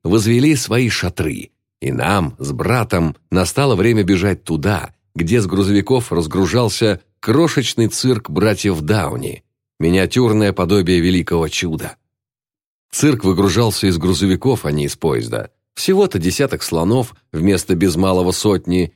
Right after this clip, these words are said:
и несколько зебр и львов, дремавших в отдельных клетках и имевших неряшливый, потрёпанный и утомлённый вид.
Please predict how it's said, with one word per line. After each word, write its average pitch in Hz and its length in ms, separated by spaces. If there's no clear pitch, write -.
и 123 120
несколько 127 520
зебр 101 480
и 107 160
львов, 92 560
дремавших 90 640
в 82 60
отдельных 85 520
клетках 98 560
и 104 180
имевших 127 520
неряшливый, 104 800
потрёпанный 95 680
и 123 200
утомлённый 98 680
вид. 69 320